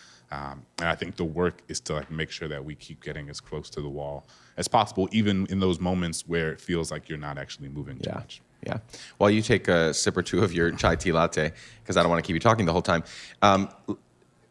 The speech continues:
Speaker 2: that makes total sense. Let's talk about your second video, which impacted me in a much different way, in a much greater way, because of the kind of work that I'm doing in this podcast even. So The Danger of Silence, um,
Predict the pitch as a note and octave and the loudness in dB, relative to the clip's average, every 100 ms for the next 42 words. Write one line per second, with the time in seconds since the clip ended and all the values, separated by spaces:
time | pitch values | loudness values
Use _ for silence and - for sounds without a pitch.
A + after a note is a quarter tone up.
0 | _ _ - A#2+ G#2+ - G#2 F#2 G2 E2+ | _ _ 4 4 6 4 4 4 2 2
1 | - A2+ - C#3 C3+ A#2+ A2 - F#2 F2+ | 2 2 4 2 6 6 4 2 2 4
2 | - A#2+ G#2 F2 F2 F2 F2 - - G#2 | 4 2 2 2 4 6 4 0 -4 -2
3 | A2 A2+ - F#2+ F#2 F2 F2 F2 F#2+ - | 2 2 2 0 2 2 2 4 4 2
4 | G#2 - E2 E2 F2 E2 E2 - - F2+ | 0 0 0 4 4 4 0 -2 2 4
5 | E2 D#2+ D#2 - _ - _ - - - | 4 4 2 -2 _ -20 _ -16 -14 -4
6 | A#2+ - G3+ F3 G#2 E2 F#2 G2+ F#2+ F2+ | -2 4 6 6 4 2 -6 0 2 2
7 | - A2 F#2 F#2+ - F2 E2+ F2 E2 - | 2 2 4 2 4 2 4 2 -2 -2
8 | F#2 E2+ E2 D#2+ - - - F2+ F2+ - | 0 0 0 -6 -16 -20 -6 2 2 2
9 | - F#2 F#2 F2+ D#2 - E2 D#2+ - F2 | 4 4 4 0 0 0 0 0 0 2
10 | F#2+ G2+ F#2+ F2 - E2 D#2+ E2 - - | 4 4 4 2 4 4 2 -2 -6 -10
11 | - - - - - - _ - F#2+ F2+ | -20 -20 -20 -20 -20 -20 _ 0 4 4
12 | D#2+ D#2 | 2 -2